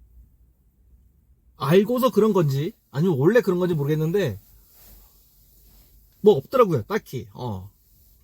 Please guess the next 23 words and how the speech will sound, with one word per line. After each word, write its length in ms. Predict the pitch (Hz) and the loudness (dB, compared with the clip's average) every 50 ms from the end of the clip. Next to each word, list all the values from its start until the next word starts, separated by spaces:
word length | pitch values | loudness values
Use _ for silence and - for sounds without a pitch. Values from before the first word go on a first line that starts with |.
| _ _ _ _ | _ _ _ _
그러니까 220 | - 202 165 151 | 0 2 2 2
예전 220 | 165 175 247 240 | 2 0 2 2
같았으면은 1000 | 233 226 - 233 220 - - 233 226 226 220 214 220 220 214 214 214 214 208 208 180 | 0 0 0 0 -2 -2 -2 -2 0 2 2 2 2 2 2 2 0 0 0 -2 -4
괜찮았던 760 | - - 143 147 143 208 208 220 - - _ - 220 214 208 | -4 -4 -4 -4 -2 -2 -2 -2 -2 -4 _ -10 -6 -6 -4
것 80 | 196 185 | -4 -2
같아요. 340 | 165 151 - - 143 131 | -4 -4 -6 -6 -6 -4
왜냐면 300 | 131 139 156 156 143 131 | -2 -2 -2 -2 -2 -4
마진이 840 | 123 117 117 135 143 175 185 180 180 180 185 190 185 156 117 98 90 - _ _ _ _ _ _ _ _ _ - - _ - | -6 -4 -4 -2 -2 0 0 0 0 0 0 0 0 -2 -2 -4 -8 -10 _ _ _ _ _ _ _ _ _ -20 -20 _ -6
내가 180 | - 147 139 - | -4 -4 -2 0
때려보니까 760 | 214 220 220 226 196 196 180 180 170 - - 220 196 143 104 90 - _ _ _ _ _ _ _ _ _ _ _ | 2 2 4 4 4 2 0 -2 -4 -6 -6 -6 -4 -4 -6 -8 -12 _ _ _ _ _ _ _ _ _ _ _
한 160 | - 214 220 | -6 -4 -4
십 280 | 220 - 247 214 _ _ | -4 -4 -8 -10 _ _
프로, 280 | - 226 214 220 226 208 | -10 -6 -2 0 0 -2
십오 240 | - - 226 185 139 - | 0 0 0 0 0 -2
프로 160 | _ - 202 | _ -4 -2
돼요. 360 | 156 143 120 127 123 151 190 - _ _ - | -2 0 0 -2 -2 -4 -6 -10 _ _ -12
어, 100 | 101 110 | -8 -4
높죠. 460 | 113 131 143 - - 220 196 185 196 | -4 -4 -4 -4 -6 -6 -4 -4 -4
괜찮아요. 640 | 208 - 151 147 - 226 220 214 180 156 156 175 175 | -4 -6 -6 -4 -2 -2 0 0 -2 -2 -4 -4 -4
뭐, 320 | 160 143 135 135 123 107 - _ _ _ _ _ _ _ _ _ _ _ _ _ _ _ _ _ _ - | -4 -4 -4 -4 -6 -6 -10 _ _ _ _ _ _ _ _ _ _ _ _ _ _ _ _ _ _ -14
뭐 100 | 135 123 | -12 -6
괜찮은데 420 | - 131 117 180 190 185 175 170 165 | -4 -4 -2 -2 -2 0 0 -2 0
이제 160 | 156 151 135 | 0 -2 -2